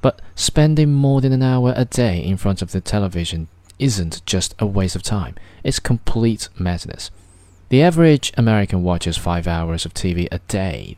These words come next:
That's seventy-seven days a year. Imagine how much you could accomplish with an extra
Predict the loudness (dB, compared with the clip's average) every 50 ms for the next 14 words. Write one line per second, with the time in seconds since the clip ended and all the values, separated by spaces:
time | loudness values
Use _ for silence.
0 | _ -4 -4 -4 -2 -4 -6 -6 -6 -8 -12 -16 -20 -16 -10 -6 -2 0 2 2
1 | 4 2 0 0 0 0 0 0 -2 -2 0 0 0 0 0 -2 -2 -2 -2 -2
2 | -2 -4 -4 -4 -2 0 0 0 0 -2 -4 -8 -14 -20 -20 -20 -20 _ -20 -20
3 | -20 -20 -20 -14 -4 0 2 4 4 6 6 4 4 4 2 2 2 0 0 0
4 | 0 0 0 0 -2 -4 -2 -2 -4 -4 -2 -2 0 -2 -2 -2 -4 -4 -2 -2
5 | -2 -2 -2 0 0 -2 -2 -4 -4 -4 -2 0 0 0 -2